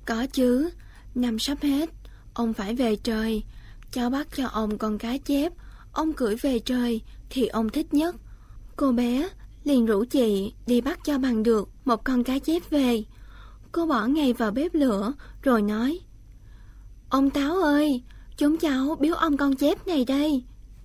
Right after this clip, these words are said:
Con cá chép vụt biến mất. Tối hăm ba Tết, quả nhiên hai chị em thấy ông hiện ra,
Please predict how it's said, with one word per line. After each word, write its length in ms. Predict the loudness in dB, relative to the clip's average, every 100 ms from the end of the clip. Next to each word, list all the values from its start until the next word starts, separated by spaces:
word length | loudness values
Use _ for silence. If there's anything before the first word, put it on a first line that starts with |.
| -10 2 4 4 0 -2 -4 -6 -10 -12 -12
Con 200 | -4 -2
cá 160 | -2 -4
chép 320 | -2 -2 -2 -6 -20 -12
vụt 240 | 0 0 4
biến 260 | 4 4
mất. 180 | 4 0 -6 -20 -20 -20 -20 -14 -2
Tối 180 | 0 2
hăm 240 | 2 4
ba 180 | 4 0
Tết, 320 | 2 0 0 -4 -20 -20 -4
quả 200 | 0 2
nhiên 400 | 4 6 6 4 0 -10
hai 240 | 0 0
chị 180 | 2 0
em 420 | 2 2 4 2
thấy 160 | 0 -2
ông 200 | 2 4
hiện 280 | 4 2 2
ra, 340 | 0 0 -2